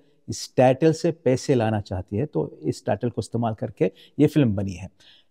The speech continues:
Film का title बड़े मियाँ छोटे में है, लेकिन इसमें वो बात नहीं दिख रही है जैसे वो film की है comedy। इसमें action है, भरपूर action है, ये तो trailer के अंदर भी दिख रहा है मुझे।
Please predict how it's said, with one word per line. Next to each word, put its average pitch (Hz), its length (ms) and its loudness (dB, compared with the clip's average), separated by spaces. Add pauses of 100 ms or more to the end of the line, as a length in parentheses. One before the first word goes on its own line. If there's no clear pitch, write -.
(120)
Film 208 320 4
का - 480 -2
title 110 340 2
बड़े 120 260 4
मियाँ 143 200 4
छोटे - 280 -2
में 120 120 -2
है, 165 140 -2
लेकिन 160 300 -2
इसमें 156 320 2
वो 147 220 6
बात 143 280 0
नहीं 139 220 0
दिख 127 200 -4
रही 123 180 0
है 131 80 2
जैसे 113 220 -4
वो 120 120 0
film 117 240 -2
की 107 240 -4
है 113 140 0 (320)
comedy। 107 380 0 (180)
इसमें 135 260 -4
action 120 340 -4
है, 90 180 -12
भरपूर 131 380 4
action - 240 -4 (100)
है, - 60 -20 (540)
ये 147 100 6
तो 170 380 0
trailer 131 220 4
के 135 100 -2
अंदर 127 200 2
भी 135 120 0
दिख 127 220 -2
रहा 120 140 0
है 90 120 -6
मुझे। 87 260 -12